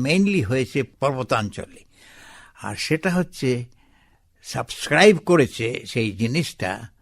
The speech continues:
উইন্টার স্পোর্টসে। কেন উইন্টার স্পোর্টসে অ্যালপাইন রিজিয়নে প্রচুর লোক, সব লোকই more or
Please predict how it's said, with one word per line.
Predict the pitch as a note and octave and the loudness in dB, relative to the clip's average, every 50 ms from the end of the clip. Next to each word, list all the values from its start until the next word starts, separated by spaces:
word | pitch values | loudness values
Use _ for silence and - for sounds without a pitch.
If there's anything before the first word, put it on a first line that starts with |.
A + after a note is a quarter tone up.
| _ _ _ _ _ _ _ - | _ _ _ _ _ _ _ 0
উইন্টার | C#3 D#3 E3+ E3+ E3 F3+ D3+ | 4 4 4 4 4 4 2
স্পোর্টসে। | A#2 - - - A2 G#2+ - - - - - - - - - - _ _ _ _ _ _ _ _ _ _ _ _ _ _ - | 2 2 -6 -12 -12 -12 -12 -12 -16 -18 -18 -18 -20 -20 -20 -20 _ _ _ _ _ _ _ _ _ _ _ _ _ _ 0
কেন | C3+ D3 D#3+ D#3 C#3+ B2+ A#2 A#2+ | 2 2 4 4 2 2 2 4
উইন্টার | C3+ E3 F#3+ G3 F#3+ A3 G#3+ | 4 4 4 4 4 4 4
স্পোর্টসে | - - - - D#3 D3+ D3 - - - - - G2 G2 G#2 A#2 C3+ C#3 B2+ A2+ - _ _ - _ _ _ _ | 4 2 -4 -6 -4 -4 -4 -4 -8 -14 -12 -10 -8 -8 -8 -10 -10 -12 -14 -18 -20 _ _ -20 _ _ _ _
অ্যালপাইন | - G#2+ A#2 A#2 G2+ - - C#3 C#3+ D3+ F#3+ G#3+ G#3 F#3+ | -6 -4 -4 -4 -4 -4 -2 0 2 4 4 6 4 4
রিজিয়নে | F#3+ G3+ F#3 C#3+ G#2+ G#2+ A2 E2 D2 D#2+ F#2 F2+ F#2+ A2+ C3 D3 D3 C#3+ C3 - _ _ _ _ | 4 2 2 0 -2 -2 -4 -4 -4 -8 -12 -10 -8 -8 -6 -6 -8 -8 -10 -14 _ _ _ _
প্রচুর | - F3 F#3+ G3 - - - - - A3 A3 G#3+ G#3+ G#3 F#3+ F3+ E3+ D3 G#2 G2 G#2 G#2+ A2 B2+ | -4 -2 -2 -2 -2 -4 -10 -8 -4 -2 -2 0 -2 -2 -4 -6 -8 -8 -8 -8 -8 -6 -2 2
লোক, | D3 D3 D3+ C#3 - _ - - - - _ _ _ _ _ _ _ _ _ - | 2 2 2 0 -2 _ -20 -20 -20 -20 _ _ _ _ _ _ _ _ _ -16
সব | - - F3 G3 G#3+ F#3+ D#3+ A#2+ G#2+ | -6 -2 0 0 0 0 -2 -2 -2
লোকই | B2 D#3 F3 - - A3 G#3 | 0 0 0 0 0 0 0
more | F3+ D#3+ D3 C3 A2+ G#2 | 2 2 2 2 2 0
or | F2 | -2